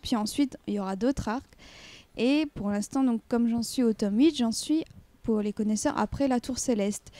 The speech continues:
Et, euh, il n'y a pas de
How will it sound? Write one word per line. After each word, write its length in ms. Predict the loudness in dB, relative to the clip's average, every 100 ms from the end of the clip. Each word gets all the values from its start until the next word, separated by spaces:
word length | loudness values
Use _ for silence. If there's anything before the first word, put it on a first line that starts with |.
| -20 -20 -18 -20 -20 0
Et, 400 | 4 6 4 0 0
euh, 1160 | 2 4 4 4 2 2 2 0 0 0 0 -2 -6 -20 -20 -20 -20 -20 -20 -20 _ -2
il 40 |
n'y 60 | 0
a 60 |
pas 120 | 4
de 60 | 4